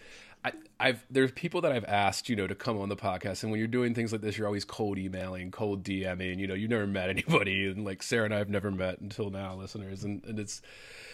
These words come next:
you know, it, it, sometimes people, like, be a little turned off by it, like, you know, sometimes when anything goes on a podcast, people will be like, "Oh, I don't know. I don't know. I don't wanna embarrass myself," but I appreciate you, uh, coming, willing to risk it for, uh,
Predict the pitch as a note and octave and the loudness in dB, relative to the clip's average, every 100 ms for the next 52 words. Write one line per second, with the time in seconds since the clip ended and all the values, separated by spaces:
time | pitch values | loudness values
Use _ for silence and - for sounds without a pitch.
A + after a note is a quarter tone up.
0 | - - A#2+ G#2 G#2+ - - - A#2 A2+ | -8 2 6 6 6 2 -6 -6 -4 0
1 | G#2+ - - - C#3+ B2+ A#2+ A2+ - A#2 | -2 -4 -10 -2 0 2 2 0 0 0
2 | A2 G#2 F#2+ - - - - - - - | 0 0 -2 -4 -14 -20 -20 -20 -20 -6
3 | A2 G#2+ G#2+ G#2 A#2+ G#2+ G#2+ A#2 - - | -2 0 0 0 -2 0 0 -2 -2 -4
4 | A#2 A#2 A#2 - G#2+ G2 - A2+ G2 F#2 | -2 -2 -4 -4 -4 -6 -8 -6 -4 -4
5 | F2+ - - - - - C3 B2+ C3+ A#2+ | -6 -12 -20 -20 -20 -6 -2 4 4 4
6 | A2 A#2 A2+ A#2 G2+ G2 G2+ G2+ G2+ F#2 | 2 2 2 0 2 2 2 -2 -4 -4
7 | G2+ F#2+ F#2+ G#2 F#2+ F#2 - G#2 F#2+ F#2 | -4 -4 -4 -2 -2 -2 -4 -4 -4 -6
8 | F#2+ F#2 C3+ B2+ B2 A#2 G#2 A2 G#2 G2+ | -6 -4 -2 -2 -2 -4 -4 -4 -4 -6
9 | G2 - A#2 G#2+ G#2+ G#2 G2+ G#2+ G2+ G2+ | -8 -10 -8 -6 -6 -6 -6 -8 -6 -6
10 | G2 F#2+ G2 G2 F#2+ F#2+ - G2 F2+ - | -6 -6 -6 -6 -6 -8 -6 -6 -6 -10
11 | F#2 F#2+ F#2 A#2 A2+ - G2+ G2 G#2 F#2 | -8 -6 -2 0 0 0 -2 -2 -4 -6
12 | F#2+ F#2 F#2+ - G#2+ G#2 G2+ A#2+ A2+ A2+ | -4 -6 -6 -4 -2 -2 2 4 6 4
13 | A2 G#2 G#2 G#2 F2+ - G#2 G2 F#2+ G2+ | 2 2 2 -2 -4 -4 -2 0 -2 0